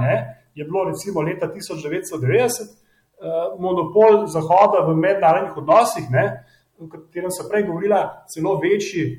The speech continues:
kot prej, zato ker se je ta kolektivni imperializem razširil praktično na vse kotičke, eh, sveta. Ne, v resnici, eh, mogoče, ne, zdaj, če ostaneva v tej polpretekli fazi, ne, torej tam okrog leta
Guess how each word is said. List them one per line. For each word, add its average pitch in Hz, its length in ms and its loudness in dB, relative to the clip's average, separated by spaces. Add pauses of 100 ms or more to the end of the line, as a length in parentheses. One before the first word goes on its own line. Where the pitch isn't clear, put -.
(300)
kot - 340 -6
prej, 190 380 0
zato 208 220 -12
ker 214 100 -8
se 202 140 -14
je 190 80 -12
ta 202 180 -4
kolektivni 202 460 -4
imperializem 185 560 -6
razširil 175 400 -4
praktično 151 540 -6
na 156 120 0
vse 185 560 -6
kotičke, 156 580 -10
eh, 151 300 -2 (300)
sveta. - 720 -2 (420)
Ne, 185 320 -8
v 165 80 -16
resnici, 160 640 -6
eh, 170 200 -16 (200)
mogoče, 180 380 -4 (180)
ne, 139 100 0 (200)
zdaj, 156 160 -4 (100)
če 151 120 -4 (520)
ostaneva 160 560 0
v 156 120 0 (360)
tej 160 320 -4
polpretekli 160 800 -4 (340)
fazi, 139 400 2
ne, 127 140 0 (160)
torej 139 240 -4
tam 147 180 -6
okrog 156 240 -10
leta 165 180 -4